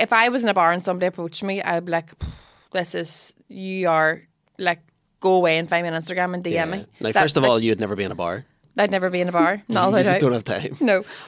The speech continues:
Speaker 1: But, you
Speaker 2: But
Speaker 1: know, like,
Speaker 2: yeah.
Speaker 1: if somebody tried to chat me up in real life, it's mad because immediately you're all, "Oh, you're such a weirdo."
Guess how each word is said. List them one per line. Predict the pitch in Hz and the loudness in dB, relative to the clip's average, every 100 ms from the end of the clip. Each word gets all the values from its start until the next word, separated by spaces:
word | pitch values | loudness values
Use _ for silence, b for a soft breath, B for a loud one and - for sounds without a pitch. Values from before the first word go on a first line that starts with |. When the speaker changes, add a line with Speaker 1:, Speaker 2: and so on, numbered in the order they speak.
| - | -2
Speaker 1:
But, | 240 - | 0 0
you | 233 | -2
Speaker 2:
But | 277 | 2
Speaker 1:
know, | 311 | 4
like, | 247 | 2
Speaker 2:
yeah. | 233 | 2
Speaker 1:
if | |
somebody | - 220 208 | 2 2 2
tried | 233 202 | 2 0
to | |
chat | 190 208 | 2 0
me | - | 0
up | 190 | 0
in | 247 | 0
real | 233 | 2
life, | 208 262 - | 2 2 -2
it's | - | -6
mad | 285 277 277 349 302 | 2 4 4 4 0
because | 269 277 | -2 0
immediately | 262 247 247 247 - 339 | 4 4 4 2 2 4
you're | 285 247 | 4 4
all, | 226 226 233 - _ | 6 4 4 0 _
"Oh, | 269 277 285 | 4 6 6
you're | 285 302 311 294 - | 6 6 4 4 0
such | - - - 254 302 | -6 -4 0 0 2
a | |
weirdo." | 262 269 359 | 4 4 4